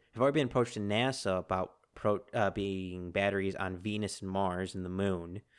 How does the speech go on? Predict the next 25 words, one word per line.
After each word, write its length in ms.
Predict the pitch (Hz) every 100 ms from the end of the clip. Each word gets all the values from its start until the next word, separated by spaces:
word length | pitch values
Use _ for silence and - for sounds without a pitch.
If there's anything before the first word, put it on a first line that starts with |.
| _ _
It's 720 | 131 - - - - - - _
a 100 | 139
real 240 | 123 139 170
possibility 800 | - 147 107 120 165 175 92 -
'cause 220 | - 101
it's 380 | 113 - - - _ _ _ _ _ _ -
a 60 |
liquid 320 | 110 170 185 -
battery 600 | 113 175 151 98 90 - _ _ _ _ -
on 180 | 107
this 180 | 113 151
size 560 | - - 107 117 151 -
and 80 | 110
this 120 | 127
scale 640 | - - 98 110 147 185 - - - _
could 140 | - 117
be 120 | 117
implemented 580 | 139 165 151 120 90 -
just 280 | 107 110
about 260 | - 151 107
anywhere. 640 | 104 98 90 90 92 120 - _ _ -
And 440 | 113 120 123 113
your 180 | 101 117
major 640 | 117 113 120 147 160 165
concern, 1080 | 147 135 110 - - 139 135 104 92 92 110